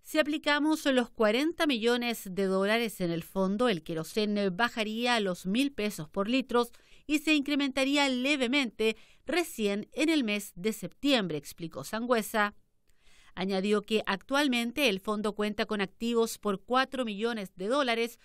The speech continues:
lo que le impide operar a toda su capacidad,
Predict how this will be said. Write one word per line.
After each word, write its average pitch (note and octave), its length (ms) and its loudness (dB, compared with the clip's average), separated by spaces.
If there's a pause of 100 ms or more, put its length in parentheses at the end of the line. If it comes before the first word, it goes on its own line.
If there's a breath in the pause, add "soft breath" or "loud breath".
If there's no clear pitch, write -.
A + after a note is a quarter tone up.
(280 soft breath)
lo C#4 140 0
que C#4+ 140 2
le C#4+ 80 2
impide C4+ 400 -2
operar B3 400 0
a A#3 80 0
toda A#3 320 0
su B3 200 -6
capacidad, G#3+ 720 0